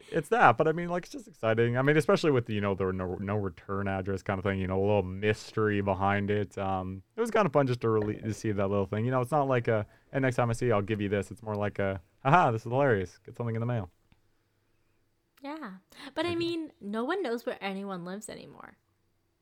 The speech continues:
Speaker 1: It's, it's true.
Speaker 2: Like, Nick, I, you've told me where you live, pff, several times
Speaker 1: Every
Speaker 2: 'cause I've
Speaker 1: single
Speaker 2: had
Speaker 1: time
Speaker 2: to
Speaker 1: she comes over, I have to
Speaker 2: I
Speaker 1: te-, I have to text her the address.
Speaker 2: I'm coming from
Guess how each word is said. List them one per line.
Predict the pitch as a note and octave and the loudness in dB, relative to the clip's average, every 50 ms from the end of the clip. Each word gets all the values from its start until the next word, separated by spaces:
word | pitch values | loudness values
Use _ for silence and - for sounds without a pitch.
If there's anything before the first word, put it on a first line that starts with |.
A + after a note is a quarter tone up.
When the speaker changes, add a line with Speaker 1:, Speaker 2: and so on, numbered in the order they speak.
| _ _ _ _ _ _ _ _ | _ _ _ _ _ _ _ _
Speaker 1:
It's, | - - - - | -16 -14 -10 -6
it's | - C3 B2 | -4 -4 -4
true. | - - G2+ F2+ G#2 - _ _ _ _ _ _ _ _ _ _ _ _ _ _ _ _ _ _ _ - | -4 -6 -6 -6 -8 -12 _ _ _ _ _ _ _ _ _ _ _ _ _ _ _ _ _ _ _ -4
Speaker 2:
Like, | A#3+ A#3+ B3 A#3 A#3 _ _ _ | -2 -2 -2 -2 -6 _ _ _
Nick, | - A#3 C#4 D4 B3 - | -4 -2 -2 -2 -2 0
I, | - G#3 A3+ B3+ B3 A3 F#3+ F#3 - _ _ _ _ _ | 0 2 2 2 2 -2 -4 -10 -16 _ _ _ _ _
you've | G#3+ A3 B3 C#4 C#4 | -2 0 0 0 0
told | - - B3+ A#3 A#3+ | 0 2 2 4 4
me | C4+ C4 | 2 0
where | G#3+ G#3 G3+ | -2 -2 -2
you | F#3+ F#3 F3+ | -2 -2 -4
live, | F3+ F3+ F#3 F#3 F3+ F3 F3+ - _ _ _ _ _ | -4 -4 -4 -4 -6 -8 -10 -14 _ _ _ _ _
pff, | - - - - - - - - - | -18 -16 -14 -14 -14 -14 -16 -18 -16
several | - - - - G#3 G3 F3+ F#3+ G#3 G#3+ A3+ | -14 -12 -6 -4 -2 -2 -2 -4 -4 -4 -4
times | A#3 - - C#4+ C#4+ D4 D#4 F4 F4+ - | -4 -2 -2 -2 -2 -2 -4 -4 -6 -4
Speaker 1:
Every | G3+ A3 - - | 0 2 2 2
Speaker 2:
'cause | A#3+ G#3+ | 2 0
I've | |
Speaker 1:
single | - - - | 2 2 2
Speaker 2:
had | A3+ - | 2 2
Speaker 1:
time | - A3+ | 0 -2
Speaker 2:
to | |
Speaker 1:
she | G3 G2+ | -4 -4
comes | - - F#2+ F#2 F2+ | -4 -4 -4 -2 -4
over, | F#2 F2 E2 E2 E2+ E2+ - _ _ _ _ _ _ _ _ _ _ _ - - _ | -4 -6 -6 -8 -10 -12 -14 _ _ _ _ _ _ _ _ _ _ _ -20 -14 _
I | G2+ | -10
have | F2+ E2+ F#2 - | -6 -6 -4 -2
to | - C4 | -2 -4
Speaker 2:
I | - | -4
Speaker 1:
te-, | - - - | -6 -8 -8
I | F2+ | -8
have | E2 D#2+ | -8 -8
to | F#2 | -8
text | F2+ - F#2+ F2 - - | -6 -6 -6 -6 -8 -10
her | - F2 | -8 -8
the | F2 E2+ E2+ | -6 -6 -6
address. | E2 D#2+ D#2+ - - - - _ _ _ _ - - - - | -8 -8 -12 -14 -18 -20 -20 _ _ _ _ -20 -20 -8 -4
Speaker 2:
I'm | D4 D#4 E4+ | -2 -2 -2
coming | D#4+ D#4+ E4+ D#4+ F#4+ G#4+ A4 | 0 0 0 0 0 -2 -2
from | - A#4 | -2 -2